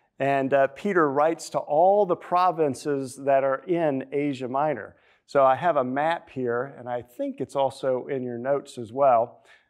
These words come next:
uh, that we'll look at here in just a second. Second Peter is written to a general audience of believers. However, in Second Peter three, Peter says,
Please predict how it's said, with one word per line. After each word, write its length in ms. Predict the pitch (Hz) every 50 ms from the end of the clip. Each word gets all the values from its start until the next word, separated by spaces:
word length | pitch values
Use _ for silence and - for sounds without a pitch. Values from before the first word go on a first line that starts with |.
| _ -
uh, 160 | 123 113 113
that 160 | 110 123 131
we'll 140 | 131 135 139
look 160 | 143 135 135
at 160 | 131 117 113
here 140 | 101 139 127
in 80 | 120 117
just 240 | 123 131 120 - 127
a 20 |
second. 420 | 113 - 151 143 135 - 127 113 - _ _ _ _ _ _ _ _ _ _ _
Second 540 | - - - - - - - 220 165 -
Peter 500 | - 156 143 139 120 135 139 170 190 208 - _
is 200 | - 151 135 127
written 260 | 139 165 170 165 156 135
to 200 | - 160 156 151
a 80 | 139 127
general 600 | 120 117 120 156 180 190 180 165 156 147 143 -
audience 540 | 151 160 185 196 190 180 156 135 131 -
of 140 | 139 127 113
believers. 800 | 131 131 131 131 131 131 131 135 139 135 131 131 - - - _ _ _ _ _ _
However, 880 | - - - 180 175 196 240 247 220 208 185 160 151 139 139 139 - -
in 400 | 165 151 151 143 143 143 143 135 - _
Second 400 | - - - 208 - - 185 -
Peter 300 | - - 170 147 139 131
three, 600 | 113 - - - 196 208 196 160 131 123 123 120 - _ _ _ _ _ _ _
Peter 320 | - 190 190 175 160 143 131
says, 580 | - - 170 156 156 151 151 147 135 - -